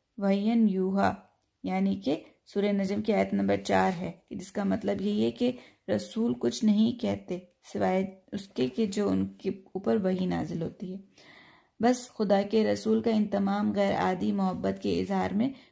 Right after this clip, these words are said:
कोई और मंशा और गर्ज होनी चाहिए। जनाब रसूल खुदा ने अपनी बेटी फातिमा के मकाम और मर्तबत को खुद मुशख्खस किया था और आप इनके रुतबे को अच्छी तरह पहचानते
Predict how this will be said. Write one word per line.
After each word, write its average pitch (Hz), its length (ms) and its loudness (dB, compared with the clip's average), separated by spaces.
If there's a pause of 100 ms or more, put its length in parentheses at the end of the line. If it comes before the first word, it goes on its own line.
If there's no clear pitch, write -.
कोई 214 160 0
और 202 280 0
मंशा 190 360 0
और 202 280 0
गर्ज 180 280 0
होनी 180 260 -2
चाहिए। 180 460 -8 (540)
जनाब 226 220 4
रसूल 254 420 2
खुदा 247 260 0
ने 247 100 4
अपनी 233 220 -4
बेटी 220 260 0
फातिमा 202 560 -2
के 254 240 -2 (340)
मकाम 214 400 0
और 220 140 2
मर्तबत 202 560 -2
को 240 200 -4
खुद 233 320 -2
मुशख्खस 202 680 -4
किया 170 200 -6
था - 180 -14 (360)
और 170 100 -2
आप 185 260 0
इनके 196 260 -2
रुतबे 190 340 -2
को 190 140 -2
अच्छी 196 260 -6
तरह 190 240 -2
पहचानते 185 600 -4